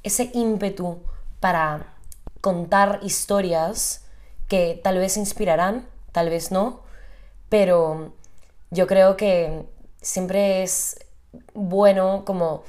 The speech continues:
darle voz a gente que de distintos rubros, ¿sabes? Es como, como es un espacio en el que compartiremos, contaremos cosas, inspiraremos a otras personas y, y nada,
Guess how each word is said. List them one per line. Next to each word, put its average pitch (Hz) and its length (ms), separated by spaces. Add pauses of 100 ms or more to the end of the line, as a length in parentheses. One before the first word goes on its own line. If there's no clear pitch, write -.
(500)
darle 196 460
voz 185 420
a 175 80
gente 180 340
que 165 300 (1300)
de 214 160
distintos 247 580
rubros, 262 360
¿sabes? 180 480
Es 190 80
como, 208 440 (440)
como 208 180
es 202 100
un 240 100
espacio 233 680
en 202 180
el 180 120
que 165 320
compartiremos, 190 1000 (440)
contaremos 170 420
cosas, 208 460
inspiraremos 160 560
a - 20
otras 165 160
personas 202 880 (840)
y, 160 560
y 185 160
nada, 196 400